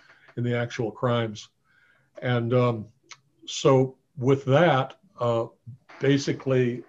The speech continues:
uh, I, of course, added that to the paperback. That, the book was already out, so we didn't have that information.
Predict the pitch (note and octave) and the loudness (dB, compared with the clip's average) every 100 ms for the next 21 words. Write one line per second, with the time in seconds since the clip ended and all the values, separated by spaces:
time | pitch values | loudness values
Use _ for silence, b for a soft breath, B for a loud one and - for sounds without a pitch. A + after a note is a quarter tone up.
0 | _ B2 A2+ G#2+ G#2 - _ - - A#2+ | _ -4 0 0 0 -6 _ -16 -6 -4
1 | - - - B2+ - B2+ B2+ A#2 B2 A#2+ | -4 -8 -6 -6 -2 2 2 2 2 0
2 | - A#2+ G#2+ G#2 G2 _ _ C#3 D3 B2+ | -2 -6 -4 -8 -10 _ _ -8 -6 -6
3 | G2+ F#2+ - - - A2+ - _ b b | -6 -8 -12 -14 -10 -10 -12 _ b b
4 | - A2 C3+ B2 A2+ A#2 A2 A2 A2 A2 | -8 -2 -2 -2 0 0 0 -2 -2 -4
5 | E2+ - A2 A2+ A2+ G#2 A2+ G#2+ A2 G#2+ | -4 -10 -8 -6 -6 -8 -8 -8 -8 -10
6 | A2 G#2 G#2+ - - | -12 -12 -12 -14 -20